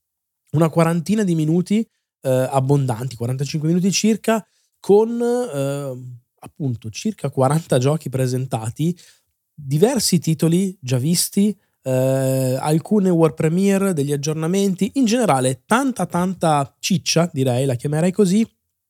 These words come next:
per un evento che si è anche clu-, chiuso con il botto, eh, parlando di un titolo che andrò a approfondire nella seconda parte dell'episodio. Facciamo prima un po' un passo indietro e raccontiamo che cosa è successo. Si è trattato appunto di un appuntamento completamente online,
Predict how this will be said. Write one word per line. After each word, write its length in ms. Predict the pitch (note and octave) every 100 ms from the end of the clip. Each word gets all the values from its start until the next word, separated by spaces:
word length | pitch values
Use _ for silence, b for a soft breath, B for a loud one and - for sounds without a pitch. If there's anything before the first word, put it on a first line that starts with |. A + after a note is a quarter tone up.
| _ _ _ -
per 120 | - E3
un 100 | E3+
evento 260 | F#3 C3
che 100 | B2+
si 80 | B2+
è 40 | E3
anche 180 | C3+
clu-, 240 | A#2+ F3+ F#3+
chiuso 280 | - F3+ C3+
con 140 | A#2+ D#3+
il 100 | E3+
botto, 580 | C#3 C3+ - D3 D3 - _ _ -
eh, 180 | C3 B2
parlando 480 | D3 E3+ F3+ C#3
di 80 | D3
un 80 | F3+
titolo 560 | D3+ C#3+ D3 C#3+ C#3+ B2+
che 100 | -
andrò 220 | B2+ C#3
a 40 | C#3
approfondire 640 | - C3+ C3 C#3 B2+ B2
nella 180 | B2 A#2+
seconda 340 | A#2+ C3+ B2+ B2+
parte 300 | A#2 A#2 B2
dell'episodio. 640 | A2+ A2+ A2+ G#2 A2 G#2+
Facciamo 800 | - - - - - E3 C4 C#4+
prima 180 | F#3+ F3
un 100 | C#3+
po' 160 | D#3+
un 80 | D3
passo 300 | D3+ D3 -
indietro 360 | C#3+ E3 F3 F3+
e 60 |
raccontiamo 600 | C#3 - C#3 C3+ C3+ C#3+
che 140 | C3 B2+
cosa 360 | B2+ B2 A#2+
è 80 | A#2+
successo. 580 | - A#2 A#2 G#2+ - A#2+
Si 140 | -
è 40 | E3+
trattato 460 | F#3 F#3 E3+ C3
appunto 400 | B2+ - D3 B2
di 80 | C#3+
un 80 | E3
appuntamento 760 | B2+ C#3 C3 D#3+ D#3 G#2+ A#2+ -
completamente 640 | D#4+ E4 E3 C#3 C#3+ C#3
online, 580 | B2+ A#2 G#2+ A#2+ D3+